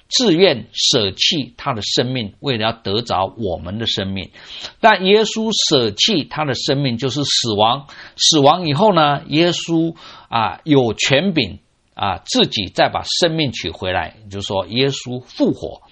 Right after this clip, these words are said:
所以这个代表神的，啊，耶稣的权柄能力呢，打败了死亡这件事情啊，所以是在这里面呢，讲到一个耶稣主权去做，也是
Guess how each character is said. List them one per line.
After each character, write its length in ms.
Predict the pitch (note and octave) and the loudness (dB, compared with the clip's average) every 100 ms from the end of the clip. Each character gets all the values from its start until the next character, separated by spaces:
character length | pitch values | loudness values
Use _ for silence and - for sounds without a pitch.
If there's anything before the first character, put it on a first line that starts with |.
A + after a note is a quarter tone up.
| - - - | -20 -20 -20
所 180 | - G#3 | 2 2
以 40 | F3+ | 2
这 120 | A3 | 2
个 140 | F3+ | 0
代 240 | - G#3+ D3 | 2 2 2
表 260 | A2+ D#2+ - - | 0 -4 -4 -2
神 220 | A2 C3+ E3 | 0 0 2
的， 240 | B2 - _ _ _ _ - | 0 0 _ _ _ _ -12
啊， 220 | - A2 G#2 | -4 -4 0
耶 220 | D3 F3 | 0 2
稣 240 | - F3 | 0 0
的 240 | C#3+ A#2+ - | 2 0 -2
权 360 | - B2 D#3 | -2 0 0
柄 340 | D3 G#2+ F#2+ G2+ | -2 -4 -4 -4
能 260 | G2+ B2+ | -2 -2
力 160 | E3 C3 | 0 0
呢， 200 | G#2+ G2 - - _ _ | -4 -8 -12 -20 _ _
打 260 | G2+ F#2+ - | -4 -4 -4
败 240 | E3+ E3 | -2 0
了 100 | A#2 | -2
死 280 | G2+ - D#2+ | -2 0 -2
亡 320 | D#2+ E2+ F#2 - | -6 -12 -14 -12
这 140 | - | -8
件 180 | - G#2 | -6 -4
事 200 | G2 A#2+ | -4 -6
情 220 | - C2+ - | -8 -12 -14
啊， 180 | - D2+ | -14 -12
所 160 | - B2+ | -4 -2
以 80 | G#2+ | 0
是 260 | - C3+ - - _ | -2 -4 -6 -20 _
在 320 | F3 A#2+ G2+ | 2 2 0
这 120 | - F#3+ | 2 2
里 140 | G#2+ | 2
面 220 | A2 B2 | -2 -2
呢， 160 | G#2 G2 | -4 -6
讲 300 | - F2 F2 | -4 -4 2
到 200 | C3 G#2 | 2 2
一 100 | A#2+ | 2
个 280 | A#2 G2 - _ | 0 0 -6 _
耶 180 | B2+ D3+ | 0 0
稣 280 | D3 D3 D3 | 0 -4 -2
主 280 | C#3 G2+ | -4 -4
权 260 | F2 G2 G2 | -4 -4 -4
去 120 | D3 | -6
做， 280 | C3+ E3 A2+ | -2 0 0
也 160 | G2 F2 | -2 -4
是 160 | - | -4